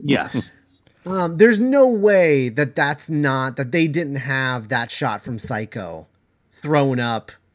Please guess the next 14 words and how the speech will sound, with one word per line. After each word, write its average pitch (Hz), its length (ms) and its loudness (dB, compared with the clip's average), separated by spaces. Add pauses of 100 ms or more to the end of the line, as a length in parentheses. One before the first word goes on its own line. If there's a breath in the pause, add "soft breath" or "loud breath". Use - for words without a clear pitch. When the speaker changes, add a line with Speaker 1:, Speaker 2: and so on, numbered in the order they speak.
(100)
Speaker 2:
to 147 160 -2
exactly 110 800 -4
mimic, 92 500 -14 (100)
right? 143 320 -2 (560)
'Cause 156 440 -2 (500)
that's 247 220 0
that 143 200 0
shot. 107 360 -4 (100)
I 147 60 -6
mean, 160 120 0
that's 185 200 0
the 165 80 -2
exact 113 500 -2
shot - 380 -10